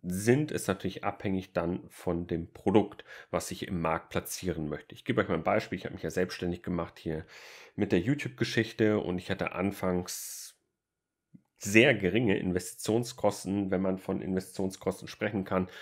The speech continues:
dann ist es die Hardware, beziehungsweise der P C, Tastatur, Maus, Monitor et cetera.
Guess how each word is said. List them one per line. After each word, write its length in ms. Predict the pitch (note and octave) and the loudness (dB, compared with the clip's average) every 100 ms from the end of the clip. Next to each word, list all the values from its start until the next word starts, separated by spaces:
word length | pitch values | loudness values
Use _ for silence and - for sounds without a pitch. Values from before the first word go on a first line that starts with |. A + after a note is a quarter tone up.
| - - | -18 -8
dann 200 | F2 F2+ | -4 -2
ist 160 | - F#2 | -2 -8
es 160 | F#2 | -8
die 160 | F2 D#2+ | -4 -4
Hardware, 560 | F#2+ G2+ G#2+ G2+ F#2+ | -2 -2 2 2 2
beziehungsweise 540 | F2+ B1+ - F#2+ E2 E2 | -2 -10 -10 -6 -4 -4
der 80 | E2+ | -4
P 180 | G2+ | -6
C, 640 | G2 - F#2 F#2+ F#2+ F#2 F2+ | -6 0 2 2 2 0 -2
Tastatur, 560 | - - - - F#2+ | -10 -12 -14 -2 0
Maus, 540 | F#2 E2+ E2+ F#2+ G2 - | 2 0 0 -2 -4 -2
Monitor 500 | F#2+ G2+ G2 F#2 F#2 | 0 0 0 -2 -2
et 80 | - | -2
cetera. 480 | - F#2 F2 F2 | -4 -4 0 0